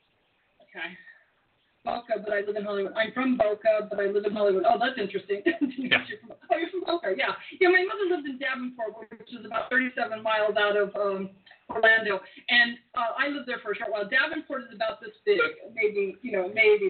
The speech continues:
Speaker 1: this big. <laughs> That's
Speaker 2: Yep.
Speaker 1: not much else. I gotta be careful what I'm doing. I'm fluent in American Sign Language, and the sign I just did is actually not a good word. It's a dirty word. Well, not dirty, just a body part. And I'll
Speaker 2: Ah.
Speaker 1: do that again.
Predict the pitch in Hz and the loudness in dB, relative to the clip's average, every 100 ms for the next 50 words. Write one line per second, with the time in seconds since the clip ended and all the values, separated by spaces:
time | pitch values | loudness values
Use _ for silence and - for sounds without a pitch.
0 | - - - 392 339 - - 330 - 285 | -2 -8 0 0 0 -6 0 0 2 2
1 | 262 247 233 240 - 214 202 - 226 262 | 2 0 -8 -8 -10 -8 -10 -8 -4 -4
2 | 254 - 254 226 220 208 208 190 - _ | -4 -6 -6 -4 -4 -2 -2 -2 -6 _
3 | - 254 254 320 349 339 302 277 - - | 0 0 2 2 2 2 0 4 4 4
4 | 240 240 247 247 269 277 277 285 240 240 | -2 -12 -8 -6 -6 -6 -6 -6 -8 -12
5 | 240 - 254 262 233 208 240 - - 214 | -16 -6 0 0 0 -2 -8 -14 -12 -8
6 | 214 190 208 208 208 208 202 202 208 - | -2 4 4 2 -2 -4 -2 -2 -2 -6
7 | 202 202 185 190 180 190 190 196 202 190 | -8 -4 0 0 4 2 2 4 6 6
8 | 185 185 185 - 277 294 - - 180 170 | 4 2 -2 -4 0 0 0 0 0 2
9 | 170 170 190 - - - _ - 185 180 | -2 -2 -8 -10 -20 -20 _ -6 0 2
10 | - 196 196 175 - - - - - - | 2 0 0 0 -4 -20 -20 -18 -12 -6
11 | 262 262 240 233 139 - - 214 202 180 | 2 4 6 6 8 6 2 -8 -10 -10
12 | - | -18